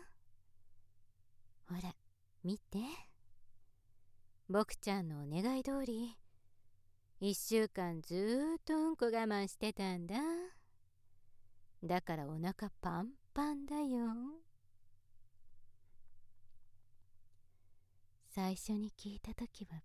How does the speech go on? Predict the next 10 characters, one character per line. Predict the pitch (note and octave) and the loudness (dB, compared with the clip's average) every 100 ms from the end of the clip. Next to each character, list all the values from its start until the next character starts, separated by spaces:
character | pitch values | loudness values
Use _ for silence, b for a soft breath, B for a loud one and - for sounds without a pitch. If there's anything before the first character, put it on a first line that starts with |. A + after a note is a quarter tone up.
| - | -12
び | |
っ | F3+ - | -16 -14
く | - B3+ | -10 -10
り | A#3+ | -10
し | - | -10
た | - | -8
わ。 | A3 F#3+ A3 C4+ - - - - - - - - - - - - | -6 -6 -8 -10 -12 -18 -18 -20 -20 -20 -20 -20 -20 -20 -20 -8
ま | E3 E3 | -6 -6
さ | - E3+ - | -6 -12 -12
か、 | D#3+ | -14